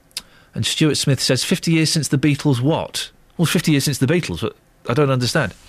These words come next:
Oh eight four five nine four double five five double five is the telephone number if you've heard there from Jeffrey. You can call in about pretty much anything. We're talking about bits and pieces.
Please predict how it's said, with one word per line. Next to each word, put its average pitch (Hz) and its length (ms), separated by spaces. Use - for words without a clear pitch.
Oh 277 160
eight 302 140
four 285 160
five 190 200
nine 151 200
four 208 180
double 156 160
five 127 260
five 135 220
double 113 160
five 117 220
is 110 60
the 110 60
telephone 107 340
number 104 180
if 127 100
you've 139 100
heard 190 200
there 147 100
from 131 140
Jeffrey. 135 260
You 127 80
can 170 140
call 320 260
in 269 80
about 220 180
pretty - 240
much 208 220
anything. 151 300
We're 185 80
talking 269 320
about 202 140
bits 196 180
and 175 80
pieces. 175 280